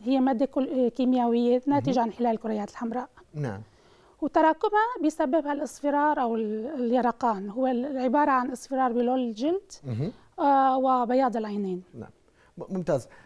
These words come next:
Speaker 2: الآن دكتورة، هذا ال-، المرض يعني في بعض الأحيان وخاصة، آه، آه، نقص نسبة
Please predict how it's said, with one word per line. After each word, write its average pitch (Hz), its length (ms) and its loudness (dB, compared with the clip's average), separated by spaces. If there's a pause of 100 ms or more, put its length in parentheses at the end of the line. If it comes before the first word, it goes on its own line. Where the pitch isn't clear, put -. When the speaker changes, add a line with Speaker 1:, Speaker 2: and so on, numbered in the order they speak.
(120)
Speaker 2:
الآن 285 220 -2
دكتورة، 247 320 0
هذا 240 240 0
ال-، 220 200 -4
المرض 156 600 -2
يعني 139 320 -2
في 143 200 -4
بعض 147 260 -2
الأحيان 143 520 -2
وخاصة، 143 560 -6 (460)
آه، 117 920 -6 (960)
آه، - 360 -12 (160)
نقص - 420 -6
نسبة 143 480 -4